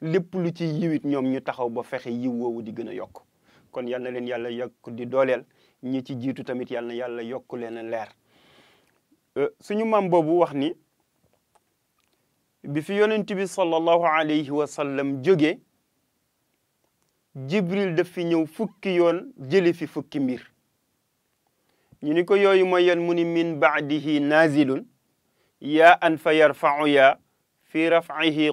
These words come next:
qul fasadul khalqi wal quhami." Suñu maam dafa wax ni bi fi Yonent bi nekkee, muy première génération, ñu mën ko tuddee noonu,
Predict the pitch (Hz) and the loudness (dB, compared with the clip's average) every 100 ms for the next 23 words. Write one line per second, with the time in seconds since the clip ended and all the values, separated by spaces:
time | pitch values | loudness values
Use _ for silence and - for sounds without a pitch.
0 | - 165 151 151 - 143 135 139 131 - | -2 -4 -2 -6 -2 -2 0 -4 -6 -2
1 | 156 151 - 143 139 139 - 151 143 120 | 0 0 -2 0 0 0 -4 -2 -2 -2
2 | - _ _ _ _ _ _ _ _ _ | -12 _ _ _ _ _ _ _ _ _
3 | _ _ _ _ _ _ _ _ _ _ | _ _ _ _ _ _ _ _ _ _
4 | _ _ _ _ _ _ - 147 185 185 | _ _ _ _ _ _ -8 -2 2 4
5 | 185 175 185 165 135 165 - _ _ _ | 2 4 4 6 4 -2 -4 _ _ _
6 | _ _ _ _ _ _ _ _ _ _ | _ _ _ _ _ _ _ _ _ _
7 | _ _ _ _ _ 107 143 160 160 196 | _ _ _ _ _ -12 -4 -4 -2 0
8 | 190 185 175 170 156 156 156 147 156 139 | 2 4 2 0 -2 2 0 0 -2 -2
9 | 143 151 156 - 202 196 180 143 156 151 | 0 0 -2 0 2 4 6 4 2 4
10 | 139 135 - 123 101 _ _ _ 139 131 | 6 4 2 -12 -12 _ _ _ -12 -8
11 | 135 160 151 170 151 160 147 123 | -6 -6 -6 -2 2 2 2 -2